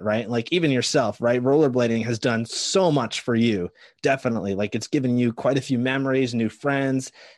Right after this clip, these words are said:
everything. And then the second thing that I wanted to point out here is that B M X riders, skateboarders, you know, rollerbladers, any people that compete in action sports are some of the most resilient and tough motherfuckers on this planet, dude. I just sat down last week with Nick Ford, who's from the U K.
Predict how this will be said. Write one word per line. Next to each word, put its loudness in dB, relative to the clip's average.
everything. 0
And 0
then 0
the 0
second 0
thing 0
that 2
I 2
wanted 0
to -4
point -2
out -2
here -2
is -4
that -4
B 4
M 4
X -2
riders, 2
skateboarders, 0
you 0
know, 0
rollerbladers, 2
any 2
people 0
that 0
compete 0
in -2
action -2
sports 0
are 0
some 0
of 2
the 2
most 0
resilient 2
and -2
tough -2
motherfuckers 0
on -2
this -2
planet, -4
dude. -4
I 0
just 0
sat 0
down 0
last -4
week 0
with 0
Nick 0
Ford, 2
who's -4
from -2
the 2
U 2
K. -4